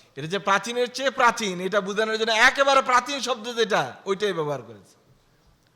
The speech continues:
"আউওয়ালা বাইতিন উযিয়া লিন-নাস লাল্লাযী বিবাক্কাতা মুবারাকাও ওয়া হুদাল লিল আলামিন।" ঘরটার দুইটা গুণ আল্লাহ রাব্বুল আলামিন বর্ণনা করেছেন,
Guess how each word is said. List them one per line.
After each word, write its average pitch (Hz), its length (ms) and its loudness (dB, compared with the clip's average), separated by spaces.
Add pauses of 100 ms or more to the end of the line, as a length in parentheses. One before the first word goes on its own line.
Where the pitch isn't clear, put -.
(160)
"আউওয়ালা 180 360 -2
বাইতিন 214 320 -2
উযিয়া 180 360 -4
লিন-নাস 180 580 -2
লাল্লাযী 202 500 -4
বিবাক্কাতা 170 720 0 (1900)
মুবারাকাও 294 720 6
ওয়া 294 120 6
হুদাল 254 280 2
লিল 240 180 2
আলামিন।" 226 520 2
ঘরটার 208 600 0
দুইটা 233 440 2
গুণ 220 280 -4
আল্লাহ 208 200 2
রাব্বুল 180 260 -2
আলামিন 170 400 -4
বর্ণনা 143 340 -12
করেছেন, 117 380 -20